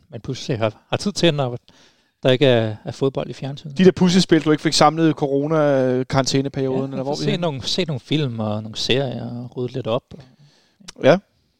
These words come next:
Speaker 2: Øhm, jeg, jeg, jeg kender det godt. Øh, det er der, hvor man afrimer fryseren, eller hvad man ellers kan få tiden til at gå med, når nu, øh, man rent faktisk har, har mulighed for det. Øhm,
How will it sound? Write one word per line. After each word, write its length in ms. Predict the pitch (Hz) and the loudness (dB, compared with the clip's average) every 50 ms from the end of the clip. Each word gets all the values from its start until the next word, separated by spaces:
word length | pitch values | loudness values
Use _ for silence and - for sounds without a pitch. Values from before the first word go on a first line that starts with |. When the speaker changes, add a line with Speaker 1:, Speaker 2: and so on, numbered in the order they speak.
| _ _ _ - - - - - - - _ _ 135 | _ _ _ -20 -20 -20 -20 -20 -20 -20 _ _ 4
Speaker 2:
Øhm, 680 | 147 147 143 139 135 131 131 127 123 120 120 120 - 147 | 6 8 8 8 6 4 0 -4 -6 -6 -8 -10 -6 -2
jeg, 140 | 147 139 131 | -2 0 2
jeg, 220 | 160 160 156 143 147 | 4 4 6 6 4
jeg 120 | 143 131 | 2 4
kender 220 | - 165 170 185 | 4 4 4 4
det 100 | 175 160 | 2 4
godt. 200 | - 147 151 - - | 2 2 2 2 2
Øh, 60 | 160 156 | 4 4
det 280 | 143 139 135 127 127 139 | 6 6 4 2 0 2
er 40 | 139 | 2
der, 80 | 156 | 2
hvor 80 | 160 156 | 2 2
man 100 | 156 151 | 2 2
afrimer 340 | 143 147 170 170 165 147 135 | 2 2 2 2 0 -2 -6
fryseren, 520 | - - 143 143 - - - 170 156 151 | -6 -4 -4 -4 -2 -2 -2 -2 -2 -2
eller 100 | 143 139 | -2 -4
hvad 80 | 139 131 | -2 -2
man 120 | 131 131 | -2 -2
ellers 220 | 135 139 147 160 - | -2 -2 -4 -6 -6
kan 140 | - 151 135 | -6 -6 -6
få 80 | 143 | -6
tiden 320 | 135 - - 160 156 160 147 | -10 -6 -6 -6 -6 -4 -6
til 160 | - - 151 | -2 -2 0
at 200 | - - 143 - | 0 -2 -4 -6
gå 160 | - 147 143 | -6 -8 -6
med, 140 | 147 143 139 | -6 -6 -6
når 100 | 139 135 | -6 -6
nu, 200 | 135 139 143 143 | -6 -6 -6 -4
øh, 180 | 135 131 127 | -4 -4 -6
man 120 | 127 127 127 | -6 -6 -6
rent 180 | 135 - 147 | -6 -8 -6
faktisk 280 | - 147 143 139 - - | -4 -4 -2 -2 -2 -2
har, 220 | 143 135 131 120 | 0 0 0 0
har 120 | 131 127 127 | -2 -4 -4
mulighed 400 | 131 135 147 165 160 151 139 135 | -4 -6 -4 -2 -2 -2 -2 -2
for 200 | - - 135 135 | -2 -2 -2 -2
det. 360 | 151 151 147 139 127 123 123 | -2 -2 -2 0 2 2 0
Øhm, 380 | 117 117 120 117 113 113 110 | 0 -2 -4 -8 -10 -12 -14